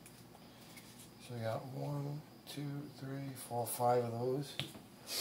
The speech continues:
One, two,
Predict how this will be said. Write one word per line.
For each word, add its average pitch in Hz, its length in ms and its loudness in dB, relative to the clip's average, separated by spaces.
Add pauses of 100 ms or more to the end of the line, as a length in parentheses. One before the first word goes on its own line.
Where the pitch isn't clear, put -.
(2000)
One, 135 440 4 (180)
two, 120 460 0